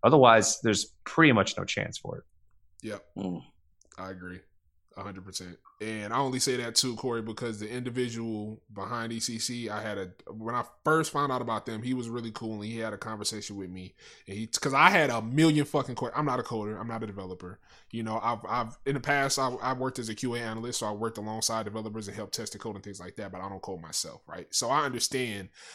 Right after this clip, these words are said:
Speaker 2: uh, the extreme time and knowledge that goes into coding. So when I first talked to him, well, amazed that I could even talk to him, um, I was like, "Yo, what the fuck are you doing?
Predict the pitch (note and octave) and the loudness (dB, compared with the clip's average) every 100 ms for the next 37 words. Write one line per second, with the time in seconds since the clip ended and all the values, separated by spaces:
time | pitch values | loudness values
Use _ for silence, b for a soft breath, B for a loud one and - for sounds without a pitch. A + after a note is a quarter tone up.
0 | B B - B2 A#2 G#2+ G#2 G2+ G2 F#2+ | B B 0 2 2 2 0 -2 -4 -8
1 | G#2+ A2 - - B2+ A#2 G#2+ - A#2+ A2 | -10 -4 -4 -2 -4 -4 0 0 0 -2
2 | G#2+ G#2 G#2+ G#2+ G#2 G#2+ G2 G#2+ G2 F#2+ | -4 -6 -4 -4 -4 -8 -6 -6 -6 -8
3 | - F#3 A#2 - A#2+ G#2+ G#2+ G#2+ A2+ C3 | 2 2 4 2 0 -4 -6 -10 -6 0
4 | C#3+ C#3+ - E3 E3+ D#3+ F3+ D#3+ C3 C#3 | 0 -2 2 6 6 6 4 2 0 -2
5 | A#2 G2 A2 - B2 B2 D3+ C#3+ C3+ B2 | -2 -6 -12 -6 -4 2 4 4 4 -2
6 | C3 A2 - C3+ B2+ G2 F#2+ - B B | -2 -6 -2 -2 -2 -6 -10 -14 B B
7 | B B B2+ B2 A#2 A2 G#2 - D#3 B2+ | B B 0 0 0 -4 -6 2 4 4
8 | A2 B2+ A#2 D#2+ - _ _ - A#2+ D3+ | 2 0 -2 -2 -12 _ _ -8 -2 0
9 | F3+ F#3+ D#3+ D#3 D3 A#2+ A2 G#2 G#2 | 2 2 2 0 0 -2 -4 -6 -8